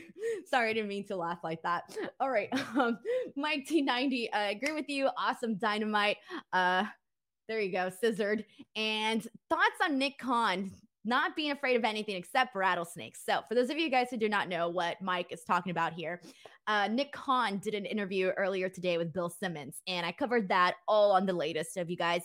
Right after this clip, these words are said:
don't wanna listen to the entire podcast, uh, we basically broke down those pieces, and you can watch them in a very quick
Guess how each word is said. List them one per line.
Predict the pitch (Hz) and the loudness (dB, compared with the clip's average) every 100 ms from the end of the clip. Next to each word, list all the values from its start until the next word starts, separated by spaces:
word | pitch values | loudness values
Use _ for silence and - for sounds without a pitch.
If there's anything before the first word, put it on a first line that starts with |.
| - | 0
don't | 214 185 | 0 0
wanna | 202 196 - 196 | 0 -2 -4 -2
listen | 294 302 | -2 -2
to | 294 | -6
the | 269 | -2
entire | 247 247 180 | -2 0 -2
podcast, | 185 202 202 226 208 208 - - - - 185 | 2 0 0 2 2 2 -4 -20 -20 -6 0
uh, | 180 165 165 - 233 | 2 2 0 -2 -2
we | |
basically | 226 233 233 226 208 | 2 2 2 0 0
broke | 214 208 208 | 2 0 0
down | 202 196 | -2 0
those | 190 185 | -4 -4
pieces, | - 294 - 254 247 | -2 -2 4 4 2
and | 214 196 190 190 | -4 -2 -2 -2
you | 175 190 | -4 -4
can | 214 185 185 170 | -2 0 0 0
watch | 170 175 - | 0 -2 0
them | 202 196 196 | 2 2 -2
in | 196 196 | -4 -2
a | |
very | 180 196 220 | 0 2 2
quick | - - 214 | 0 4 4